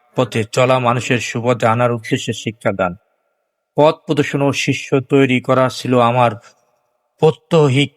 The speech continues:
কাজ। আম-, প্রশ্ন, আমার পাণ্ডিত্য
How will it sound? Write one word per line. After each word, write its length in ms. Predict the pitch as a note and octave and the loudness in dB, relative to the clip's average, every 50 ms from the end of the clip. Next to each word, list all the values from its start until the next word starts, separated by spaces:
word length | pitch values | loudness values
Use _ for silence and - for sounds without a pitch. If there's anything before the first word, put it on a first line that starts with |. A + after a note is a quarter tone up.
| _ _ _ | _ _ _
কাজ। 500 | - C#3 B2+ A#2 - - - - - - - _ _ _ _ _ _ _ _ _ _ _ _ _ _ _ _ _ _ _ _ _ _ _ _ _ _ _ _ _ _ _ | 0 2 2 0 -2 -6 -14 -16 -18 -20 -20 _ _ _ _ _ _ _ _ _ _ _ _ _ _ _ _ _ _ _ _ _ _ _ _ _ _ _ _ _ _ _
আম-, 240 | - A2 C3+ C#3 A#2+ | 0 0 0 0 -2
প্রশ্ন, 460 | - _ - D3+ D3 - - - C#3 | -4 _ 0 0 0 0 -2 -2 0
আমার 440 | B2 G#2 A2 C3 C#3 C3+ C3 B2+ A2+ A2 - _ _ _ _ _ _ _ _ _ _ _ _ _ _ _ _ _ _ _ _ _ _ _ _ _ _ _ _ _ _ _ _ _ - | 2 2 2 4 4 4 4 2 0 -2 -8 _ _ _ _ _ _ _ _ _ _ _ _ _ _ _ _ _ _ _ _ _ _ _ _ _ _ _ _ _ _ _ _ _ 0
পাণ্ডিত্য 680 | C#3+ D3+ D#3+ C3+ D#3 C#3+ - - - D3+ C#3+ B2+ B2 | 0 0 2 0 -2 -4 -2 2 2 2 2 2 -2